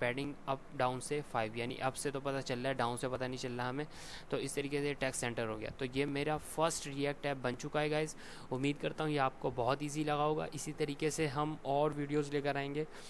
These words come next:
आपके लिए। तो आपको ये video कैसी लगी guys, और comments में बताइएगा आपको React में क्या क्या चीज़ें मुश्किल लगती हैं। ठीक है, आप क्या सीखना चाहते हैं आप comment में बताएं,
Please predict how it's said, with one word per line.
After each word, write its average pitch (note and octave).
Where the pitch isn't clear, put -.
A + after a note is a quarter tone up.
आपके C#3
लिए। D3
तो B2
आपको B2+
ये C#3
video C#3
कैसी C#3
लगी C3+
guys, C3+
और A#2
comments C3
में C3+
बताइएगा C3+
आपको B2+
React B2+
में C3
क्या B2+
क्या C3
चीज़ें C3
मुश्किल B2+
लगती B2+
हैं। C3
ठीक B2
है, C3+
आप A#2+
क्या B2+
सीखना B2
चाहते A#2+
हैं B2+
आप A#2
comment B2
में B2+
बताएं, B2